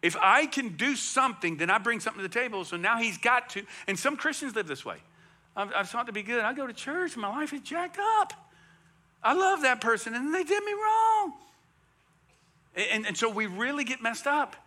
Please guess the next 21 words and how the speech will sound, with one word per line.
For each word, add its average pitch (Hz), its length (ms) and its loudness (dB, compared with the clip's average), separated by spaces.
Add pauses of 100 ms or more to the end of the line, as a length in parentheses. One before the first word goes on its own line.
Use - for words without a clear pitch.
(340)
And 190 60 0
we 208 60 0
start 233 240 2
to 202 80 -2
not 240 360 4
believe 202 440 2 (220)
in 170 120 0
the 156 60 -2
scriptures 190 460 -2
or, 165 140 -2
or 147 120 -2
believe 170 380 -4
in, 180 160 -8 (220)
in, 170 180 -2
in 160 160 -4
God 180 380 4
because 214 420 -2 (360)
it's 220 200 0
not 247 480 4 (100)
a 180 60 4
law 120 440 -4